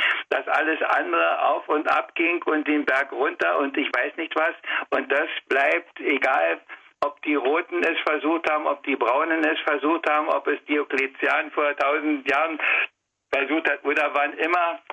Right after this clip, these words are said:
Er bleibt und das ist das Entscheidende und das ist für mich auch immer wieder so in einer, äh, naja, manchmal hat man so eine schwache Stunde, aber,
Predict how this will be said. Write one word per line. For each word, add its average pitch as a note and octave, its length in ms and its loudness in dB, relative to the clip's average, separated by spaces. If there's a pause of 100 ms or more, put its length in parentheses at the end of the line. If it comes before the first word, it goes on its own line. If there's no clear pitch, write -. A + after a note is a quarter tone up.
(720)
Er F3 440 2
bleibt D#3 560 0
und C3+ 300 0 (300)
das C#3 160 2 (200)
ist C#3+ 280 -2
das C#3+ 200 0
Entscheidende C3+ 760 0 (300)
und - 100 -2
das C3 140 0
ist - 280 0
für C#3 120 2
mich D3 280 0
auch C3+ 220 0
immer C#3 320 0
wieder C3 340 0 (880)
so - 200 2
in D3 180 2
einer, C#3 400 2 (280)
äh, C3 280 2 (720)
naja, B2 300 2
manchmal B2 360 0
hat C#3+ 200 -2
man B2+ 120 0
so A#2 80 -2
eine A#2+ 200 -2
schwache C3 380 0
Stunde, B2+ 380 0
aber, A#2+ 300 0